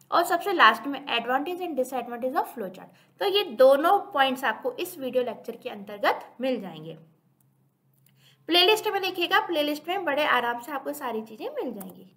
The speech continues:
आगे बढ़ते हैं। तो अब हमारे पास नेक्स्ट क्वेश्चन आता है explain about machine language।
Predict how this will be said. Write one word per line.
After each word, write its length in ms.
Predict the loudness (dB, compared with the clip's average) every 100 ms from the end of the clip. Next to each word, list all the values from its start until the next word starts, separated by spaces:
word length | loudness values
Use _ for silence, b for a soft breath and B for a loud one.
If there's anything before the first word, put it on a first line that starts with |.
| _ B B B -2
आगे 260 | 0 0
बढ़ते 260 | -2 -2 -4
हैं। 200 | -10 -12 -14 _ _ _ _ _ _ _ _ _ _ _ _ _ _ _ _ _
तो 120 | 0 0
अब 320 | 4 4 6
हमारे 240 | 8 6
पास 180 | 6 0
नेक्स्ट 320 | 0 -2 -2
क्वेश्चन 300 | -10 -8 -6
आता 220 | -6 -4
है 240 | -6 -6 -12 -8
explain 720 | -8 -8 -6 -6 -6 -4 -2
about 240 | 2 0 0
machine 480 | -8 -8 -6 -6
language। 420 | -6 -6 -6 -8